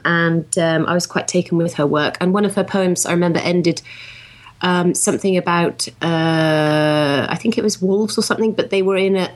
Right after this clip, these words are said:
um, the revolving question of a field.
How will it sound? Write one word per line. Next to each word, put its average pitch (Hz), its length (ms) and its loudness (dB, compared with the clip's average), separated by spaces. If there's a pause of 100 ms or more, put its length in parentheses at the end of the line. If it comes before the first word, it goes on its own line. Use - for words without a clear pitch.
um, 175 640 2 (680)
the 190 80 2
revolving 196 600 2
question - 540 0
of 175 100 0
a 165 60 0
field. 165 600 0